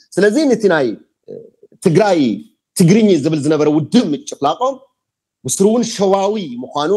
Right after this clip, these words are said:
ህወሓት እዩ ዘርኢ። ህወሓት ኣነ ብናተይ እምነት ናይ ህወሓ-፣ ናይ ኢሃፓ ወራሲ እዩ ዝብል እምነት እዩ ዘለኒ።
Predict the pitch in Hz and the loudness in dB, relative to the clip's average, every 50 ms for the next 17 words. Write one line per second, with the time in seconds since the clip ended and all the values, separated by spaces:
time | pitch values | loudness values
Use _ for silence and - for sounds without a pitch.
0 | 214 202 190 - - 156 143 139 - - 180 - - 139 123 147 196 233 277 294 | 0 -2 -4 -4 -6 -4 -4 -2 0 0 -2 -2 -2 -2 2 2 2 2 0 -6
1 | 294 294 - _ _ _ _ - - 226 247 247 226 254 277 277 277 - - _ | -8 -8 -14 _ _ _ _ -2 -2 0 0 0 -2 -2 -2 -2 -4 -6 -20 _
2 | _ _ _ _ - - 175 202 208 185 160 185 190 196 190 202 190 190 160 202 | _ _ _ _ -8 -6 -2 -2 -2 0 0 -2 -2 0 0 0 0 0 0 -2
3 | 196 165 160 151 220 226 - - _ _ _ _ _ _ _ _ - 202 208 220 | -2 -4 -4 -6 -10 -16 -16 -20 _ _ _ _ _ _ _ _ -2 -2 0 0
4 | 208 190 233 247 226 202 - - - 190 208 214 220 202 185 165 139 127 - - | -2 -2 -2 -2 -2 -4 -4 -4 -2 0 0 0 0 0 -2 -4 -6 -8 -12 -8
5 | 143 135 117 107 - 170 175 196 233 220 226 240 226 214 208 196 190 175 - 247 | -6 -6 -6 -2 0 2 2 2 2 0 0 0 2 2 2 2 0 -2 -4 -4
6 | 247 175 143 143 139 143 135 131 - 196 180 190 156 - 151 | -4 -6 -6 -6 -6 -6 -8 -8 -8 -8 -10 -10 -10 -12 -16